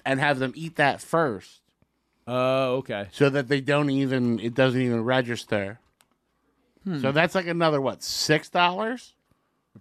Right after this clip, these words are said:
Speaker 2: Peanut butter and
Speaker 1: Seven dollars
Speaker 2: white bread?
Speaker 1: peanut
Speaker 2: Maybe
Speaker 1: butter?
Speaker 2: nine. Well, we'll get a big thing of peanut butter, nine dollars.
Speaker 1: Okay, well, let's get a big peanut butter.
Speaker 2: Yeah, yeah. I always get the five-pound jar when I order peanut butter
Speaker 1: Yeah, I'm
Speaker 2: and
Speaker 1: fine
Speaker 2: mayonnaise
Speaker 1: with
Speaker 2: out
Speaker 1: that.
Speaker 2: for me.
Speaker 1: So eight and then,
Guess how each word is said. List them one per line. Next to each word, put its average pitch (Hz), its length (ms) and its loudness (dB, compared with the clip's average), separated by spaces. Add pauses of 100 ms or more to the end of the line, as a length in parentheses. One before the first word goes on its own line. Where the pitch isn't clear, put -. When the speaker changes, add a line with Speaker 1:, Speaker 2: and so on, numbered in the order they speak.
Speaker 2:
Peanut 135 220 -6
butter 131 80 -8
and - 40 -6
Speaker 1:
Seven 170 260 0
dollars 165 340 0
Speaker 2:
white - 40 -20
bread? - 80 -16
Speaker 1:
peanut 180 200 2
Speaker 2:
Maybe 143 40 -2
Speaker 1:
butter? 180 300 2
Speaker 2:
nine. 160 100 -8
Well, 185 180 4
we'll 180 100 0
get 180 120 0
a 135 40 -2
big 123 300 -6
thing 117 200 -8
of 98 80 -12
peanut 104 240 -10
butter, 117 140 -6
nine 110 260 -6
dollars. 123 580 -6
Speaker 1:
Okay, 160 220 2
well, 139 80 2
let's 147 140 -4
get 170 120 4
a 156 40 0
big 139 200 0
peanut 110 260 0
butter. 104 320 -4
Speaker 2:
Yeah, 151 140 0
yeah. 120 300 -2
I 151 180 0
always 165 180 0
get 156 160 -8
the 110 180 -4
five-pound 110 540 -4
jar 92 240 -8
when 92 120 -14
I 90 120 -14
order 87 400 -14
peanut 110 200 -8
butter 101 140 -10
Speaker 1:
Yeah, 143 120 2
I'm 147 60 4
Speaker 2:
and 147 60 -6
Speaker 1:
fine 151 160 0
Speaker 2:
mayonnaise 135 120 0
Speaker 1:
with 127 60 -6
Speaker 2:
out 120 180 0
Speaker 1:
that. 95 60 -8
Speaker 2:
for 131 180 2
me. 120 80 -6
Speaker 1:
So - 20 -18 (140)
eight 156 440 0
and 131 220 0
then, 131 160 2